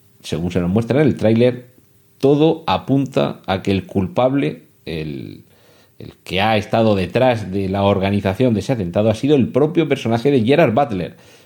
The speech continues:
Se le acusa de matar al presidente de Estados Unidos. Claro, después de protegerlo tantas veces, realmente nos tienen que convencer de que tenga algo de coherencia y de credibilidad que alguien que ha salvado dos veces al presidente ahora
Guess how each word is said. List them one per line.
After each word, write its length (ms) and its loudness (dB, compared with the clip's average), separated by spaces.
Se 180 0
le 160 0
acusa 480 0
de 120 -6
matar 280 -2
al 140 -2
presidente 540 -2
de 60 -2
Estados 360 -2
Unidos. 380 -8
Claro, 360 0
después 240 -2
de 80 4
protegerlo 420 2
tantas 300 0
veces, 360 0
realmente 640 -6
nos 180 -4
tienen 280 2
que 120 0
convencer 640 2
de 120 0
que 100 -6
tenga 300 0
algo 180 2
de 120 0
coherencia 800 -2
y 100 -6
de 120 -2
credibilidad 640 0
que 240 -2
alguien 680 0
que 160 -4
ha 80 0
salvado 580 0
dos 220 0
veces 300 0
al 120 -2
presidente 600 0
ahora 580 2